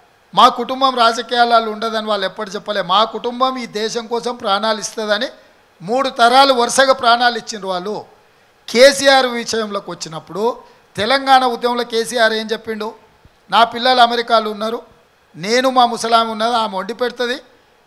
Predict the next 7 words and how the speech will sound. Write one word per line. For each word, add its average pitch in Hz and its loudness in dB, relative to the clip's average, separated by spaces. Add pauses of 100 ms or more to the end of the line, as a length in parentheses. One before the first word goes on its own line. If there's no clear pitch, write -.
(120)
నేను 226 -4
తెలంగాణ 233 2
ఉద్యమం 226 -2
చేసి 226 -4
తెలంగాణ 220 -4
రాష్ట్రాన్ని 196 -2
సాధిస్తా, 196 -2